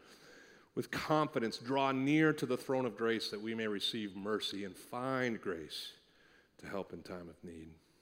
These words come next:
A couple words pop out of that verse for me. "Let us then with confidence." You know, the Jews who are getting this, this letter from whoever wrote it, uh, we're, we're getting, uh, this letter having come up in a, in a faith in, in the Jewish religion where they didn't have a,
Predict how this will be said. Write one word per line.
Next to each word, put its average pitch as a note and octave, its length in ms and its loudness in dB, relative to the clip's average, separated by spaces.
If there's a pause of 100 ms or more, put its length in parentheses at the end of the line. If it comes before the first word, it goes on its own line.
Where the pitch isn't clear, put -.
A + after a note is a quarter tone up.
(1300)
A - 40 -6
couple G#2 180 2
words G2+ 220 4
pop A2+ 300 0
out G#2+ 120 0
of G#2+ 60 2
that A2 180 2
verse G#2 220 -2
for G#2 160 -6
me. G#2 180 -2 (300)
"Let D3+ 140 6
us D3 160 4
then D3 260 6
with D3 240 6
confidence." D#3+ 560 4
You C#3+ 60 4
know, C#3+ 100 6
the C3+ 80 6
Jews D#3 280 8
who D3 100 4
are B2+ 180 6
getting C#3+ 320 8
this, A#2+ 220 2 (320)
this B2 160 0
letter C3 320 6
from A2+ 180 -2
whoever B2 340 6
wrote C3 240 8
it, A#2+ 120 4 (440)
uh, A#2 240 4
we're, A#2+ 180 2
we're B2 140 0
getting, C#3+ 400 6
uh, B2+ 160 -6
this B2+ 160 2
letter C3 320 6 (240)
having C3+ 240 6
come D#3+ 240 6
up D3 140 6
in C#3 80 6
a, C3 80 4
in B2+ 160 2
a A#2 80 4
faith C#3+ 500 4
in, B2 180 -2
in B2+ 80 2
the B2+ 80 0
Jewish D3+ 320 8
religion C#3+ 380 6
where B2+ 80 4
they C3 100 6
didn't D#3+ 220 6
have E3 240 6
a, A#2+ 200 4